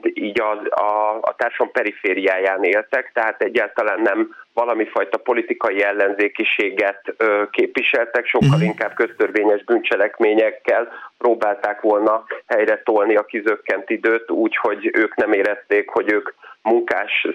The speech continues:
Speaker 1: származásuk okán mégiscsak valamilyen, ö, uralkodó osztály tagjai lennének, úgyhogy ezért, ö, a, a suranó pályát, az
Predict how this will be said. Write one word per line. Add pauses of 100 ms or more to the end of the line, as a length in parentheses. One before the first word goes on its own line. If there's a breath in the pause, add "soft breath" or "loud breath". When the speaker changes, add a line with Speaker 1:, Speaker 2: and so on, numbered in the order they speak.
Speaker 1:
származásuk
okán (280 loud breath)
mégiscsak
valamilyen,
ö,
uralkodó
osztály
tagjai
lennének,
úgyhogy
ezért,
ö, (420 loud breath)
a, (280 loud breath)
a
suranó
pályát,
az